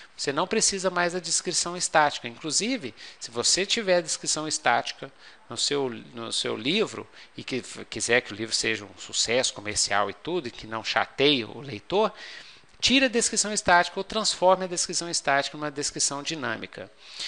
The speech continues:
Uma descrição, ela deve dar ao leitor uma experiência emocional poderosa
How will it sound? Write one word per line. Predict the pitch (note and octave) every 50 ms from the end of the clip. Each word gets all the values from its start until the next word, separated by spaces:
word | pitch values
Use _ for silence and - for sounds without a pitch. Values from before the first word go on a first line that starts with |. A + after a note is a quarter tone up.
| - - - -
Uma | A#3 C#4+ D4
descrição, | - G3+ A3 F#3+ - - - D3 B2 - - - D3 D3+ D3+ C#3+ A#2+ G#2+ - - - - -
ela | C3 C3+ D3 C#3+
deve | D#3+ F#3+ A3 G#3+ G#3+
dar | F#3+ G3 G3
ao | F#3+ F3
leitor | D3+ C3+ A#2 - - - E3+ E3
uma | D#3+ D#3+ D#3+
experiência | C3+ - - - F#3+ F3+ F3 G3 G3+ - - G#3
emocional | F#3 F3+ E3+ - - F3+ D#3 D3 D3+ E3
poderosa | - - F#3+ F3+ G#3 G#3 F3 C#3+ C#3 D3 D3 B2 - - - - -